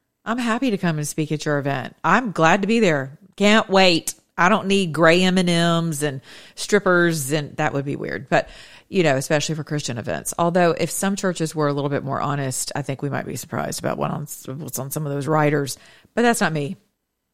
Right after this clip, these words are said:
Not diva here. Mm-mm. I just want you to let me do my job and leave me alone. Simple. So,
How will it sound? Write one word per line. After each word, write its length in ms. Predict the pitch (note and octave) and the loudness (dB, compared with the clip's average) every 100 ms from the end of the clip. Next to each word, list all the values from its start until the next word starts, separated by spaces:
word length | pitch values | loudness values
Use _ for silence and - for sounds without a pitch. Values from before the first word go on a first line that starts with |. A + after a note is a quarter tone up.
| _ _ _ _ _ _ _ _ _ _ _ D3+ | _ _ _ _ _ _ _ _ _ _ _ -20
Not 800 | E3 E3 E3+ F#3+ G#3 - - _ _ _ - D3 | -18 0 6 6 6 2 -8 _ _ _ -20 0
diva 540 | F3 F3 D3+ B2+ - _ _ _ | 2 4 4 2 -4 _ _ _
here. 440 | E3 C3+ C#2+ - _ _ _ _ _ _ - | -4 -2 -2 -8 _ _ _ _ _ _ -12
Mm-mm. 380 | E3 A2+ D3 C3+ _ - - - | -12 -10 -10 -12 _ -20 -20 -2
I 120 | G#3 | 2
just 180 | D4+ F4 | 2 2
want 220 | C4 B3 | 0 2
you 80 | A3 | 2
to 40 | F3+ | 2
let 140 | D#3+ | 2
me 80 | E3 | 2
do 120 | E3+ | 2
my 120 | F3 | 2
job 300 | E3 D#3+ F3 | 4 4 4
and 80 | D#3 | 2
leave 120 | D#3+ | 0
me 80 | D#3+ | 0
alone. 460 | D3 D3 B2 E2 - _ _ _ _ _ _ - | 2 0 0 -6 -14 _ _ _ _ _ _ -2
Simple. 480 | G#3 G3 D3 A2+ | 0 2 2 0
So, 500 | - F4 F4 C#4+ F3+ | 0 6 8 10 6